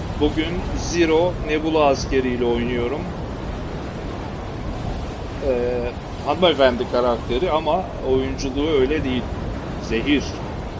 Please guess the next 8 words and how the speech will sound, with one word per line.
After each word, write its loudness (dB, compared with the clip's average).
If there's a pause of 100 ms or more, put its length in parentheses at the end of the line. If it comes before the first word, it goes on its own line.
(520)
Becerim 2
hava 2 (1040)
ve 0 (120)
rank 2
alanı 2
biraz 2
da 2
uzak -2